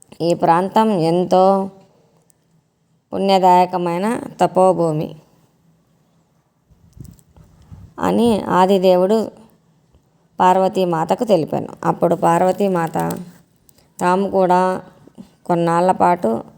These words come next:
ఈ ప్రాంతంలో నివసింతుమని పరమేశ్వరుణ్ణి కోరింది. మహాదేవుడు అలాగే అంటూ తన అంగీకారాన్ని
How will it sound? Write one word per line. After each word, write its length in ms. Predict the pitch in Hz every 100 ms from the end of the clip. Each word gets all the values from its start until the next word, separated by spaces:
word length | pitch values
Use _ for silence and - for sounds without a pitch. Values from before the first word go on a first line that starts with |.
| _ _ _
ఈ 100 | 180
ప్రాంతంలో 840 | 180 185 170 180 190 185 180 196 208
నివసింతుమని 960 | 185 180 190 190 185 180 175 175 180 180 - - - - -
పరమేశ్వరుణ్ణి 800 | 190 185 185 175 175 165 180 233
కోరింది. 540 | 196 165 143 117 - - _ _ -
మహాదేవుడు 1000 | 156 175 185 190 185 175 175 175 175 185 175 - _ _ _ _
అలాగే 420 | 175 185 185 190
అంటూ 400 | 196 165 160 165
తన 240 | 170 175 170
అంగీకారాన్ని 1000 | 170 175 180 180 160 165 160 175 247